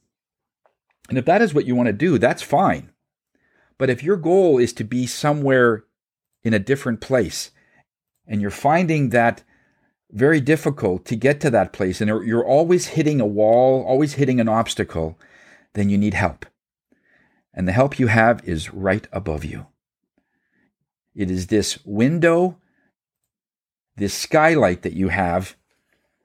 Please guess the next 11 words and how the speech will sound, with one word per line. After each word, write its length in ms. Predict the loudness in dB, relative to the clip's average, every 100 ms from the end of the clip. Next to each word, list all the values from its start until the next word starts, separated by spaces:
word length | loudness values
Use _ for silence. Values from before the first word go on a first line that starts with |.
| _ _ _ -4
that 220 | -4 0
will 160 | 0 0
continue 520 | -2 -2 -2 0 0
to 100 | 0
give 320 | 2 2 2
you 400 | 2 2 2 -2 _ _ _ _ _ _ _ _ _ _ _ _ _ _
that 380 | 0 0 0 -6
sight 600 | -10 -2 0 0 -6 -20 _ _ _ _ _ _ _ _
that 140 | -6 -4
is 120 | -4
so 440 | 0 2 2 -2